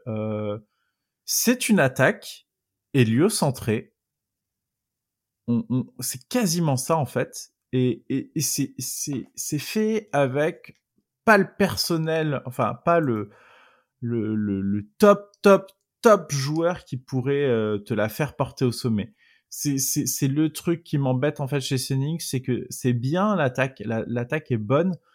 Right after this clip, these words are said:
mais, euh, bah, quand même, euh, ils ont parfois du mal à trouver des solutions. Euh, on, on, on en parle, euh, moi, je regarde, par exemple, les stats de rythme, du coup, la pace des Knicks.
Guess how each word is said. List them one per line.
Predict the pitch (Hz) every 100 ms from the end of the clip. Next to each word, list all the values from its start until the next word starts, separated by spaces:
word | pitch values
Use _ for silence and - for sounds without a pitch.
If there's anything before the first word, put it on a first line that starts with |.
| _ _ 120
mais, | 127 156 - -
euh, | 117 113
bah, | 107 120 - _ -
quand | 185 170
même, | 165 190 185 -
euh, | 123 117 117 110 107 104 -
ils | 131 107
ont | 117 -
parfois | 156 - 175
du | 147 131
mal | 143 170
à | 196
trouver | - 151
des | 147 147
solutions. | - 135 135 - 156 175 _ _ _ _ 123
Euh, | 120 120 117 117 113 98 - -
on, | 135 131 -
on, | 135 135 _
on | 151 143
en | 151
parle, | 135 185 190 180 -
euh, | 131 123 120 117 113 113 113 113 113 - 127
moi, | 127 151
je | 143
regarde, | 143 160 -
par | 135
exemple, | 147 175
les | 135
stats | - 165 175
de | 143 123 123
rythme, | 123 160 - 117 101
du | 104
coup, | 110 156
la | 113
pace | - 170 156 -
des | 120
Knicks. | 127 127 113 - -